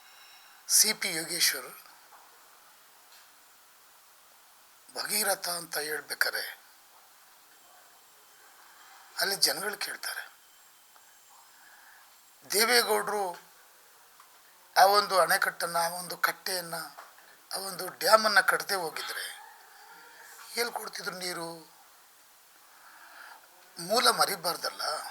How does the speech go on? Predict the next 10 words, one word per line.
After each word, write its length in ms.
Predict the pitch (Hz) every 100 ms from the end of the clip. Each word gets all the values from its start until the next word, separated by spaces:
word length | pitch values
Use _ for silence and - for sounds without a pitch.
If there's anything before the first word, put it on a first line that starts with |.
| - - - - - - - - - - - - - - 156
ಮಕ್ಕಳೇನೇ 440 | - - 208 202
ಮಾಡ್ಬೋದು, 500 | 190 165 143 151 -
ತಂದೆ 300 | - 147 220
ಮರೆಯೋಕ್ಕಾಗಲ್ಲಲ್ಲ. 720 | 185 170 160 135 - - - - - - - - - - - - -
ಆ 120 | -
ನಿಟ್ಟಿನಲ್ಲಿ 580 | 196 - 147 127 - - - - - - - - - - -
ಅಲ್ಲಿಯ 260 | 175 196 196
ಜನಗಳು 420 | - 160 - 208
ತೀರ್ಮಾನ 400 | - 175 156 147
ಮಾಡಿದ್ದಾರೆ, 580 | - - - - -